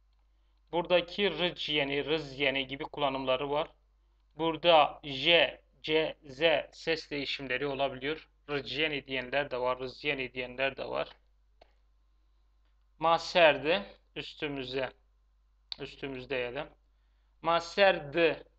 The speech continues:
diyen var, masert diyen var. Bu düşüyor bazen, ı'ya dönüşüyor. Yeni var, yeni cir.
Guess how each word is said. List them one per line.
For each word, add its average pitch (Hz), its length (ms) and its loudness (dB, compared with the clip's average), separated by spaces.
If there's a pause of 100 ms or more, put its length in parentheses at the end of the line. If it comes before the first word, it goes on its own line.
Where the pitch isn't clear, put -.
(140)
diyen 147 440 0
var, 123 400 -2 (260)
masert 160 720 -2 (280)
diyen 143 400 -2
var. 127 300 -4 (320)
Bu 143 120 -10
düşüyor 151 420 -6
bazen, 127 420 -2 (440)
ı'ya 151 320 0
dönüşüyor. 139 680 -8 (680)
Yeni 180 460 4
var, 170 220 4 (140)
yeni 156 440 4
cir. 131 440 -4